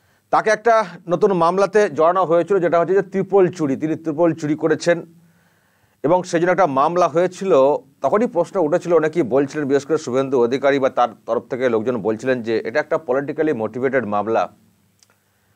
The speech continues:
রাজনৈতিক উদ্দেশ্য প্রণোদিত একটা মামলা। কিন্তু সেই সময় শাসক দল তৃণমূল কংগ্রেস কিন্তু স্বীকার করতো না, তারা বলতো যে আইন আইনের পথে চলবে,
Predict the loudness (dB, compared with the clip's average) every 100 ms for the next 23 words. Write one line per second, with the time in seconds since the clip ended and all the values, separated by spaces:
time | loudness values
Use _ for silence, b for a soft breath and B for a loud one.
0 | _ -4 -2 0 2 2 0 0 0 2
1 | 0 0 0 2 2 2 0 0 0 0
2 | 0 2 2 2 0 -4 0 -2 0 -2
3 | -2 -2 0 0 0 -2 -2 0 0 0
4 | 0 0 -2 -10 -8 -6 0 0 0 -4
5 | -4 -2 0 0 0 0 0 -2 -4 -4
6 | -4 -4 -2 -2 0 -2